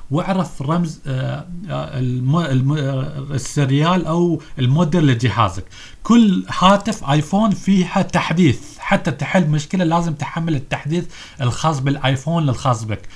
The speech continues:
اوكي، بعد ما تعرف الموديل نمبر وتكتب اي بي اس دبليو واضغط على انتر، وبعدين ادخل على اول رابط وحمل التحديث الخاص بجهازك. نفس ما تشوفون هذا هو التحديث الخاص بجهازي، آه،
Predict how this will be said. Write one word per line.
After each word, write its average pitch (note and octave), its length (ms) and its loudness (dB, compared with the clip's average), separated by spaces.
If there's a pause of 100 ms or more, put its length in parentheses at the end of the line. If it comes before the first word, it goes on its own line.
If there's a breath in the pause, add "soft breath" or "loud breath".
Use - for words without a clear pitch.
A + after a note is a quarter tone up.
(320 loud breath)
اوكي، C#3 180 -2
بعد E3+ 180 0
ما F3 100 2
تعرف C#3+ 360 0
الموديل C3+ 420 0
نمبر C#3+ 360 0 (420 loud breath)
وتكتب C3+ 500 -6
اي C#3 220 2
بي D3 340 -4
اس C#3 60 0
دبليو D3+ 440 0
واضغط D3+ 440 -4
على D3+ 160 -4
انتر، C#3+ 420 -4 (560 loud breath)
وبعدين C3 400 -2
ادخل F#3+ 300 -2
على C3+ 320 -2
اول E3 380 -2
رابط F#3+ 460 -2
وحمل F3 640 -2
التحديث D3+ 640 -4
الخاص D3 380 0
بجهازك. A#2+ 680 0 (400 loud breath)
نفس F3+ 180 0
ما F3 80 0
تشوفون D#3+ 340 -6
هذا C#3+ 320 2
هو D3 380 0
التحديث C3 640 -4
الخاص A#2 420 -2
بجهازي، A#2+ 720 -2
آه، G#3 40 -6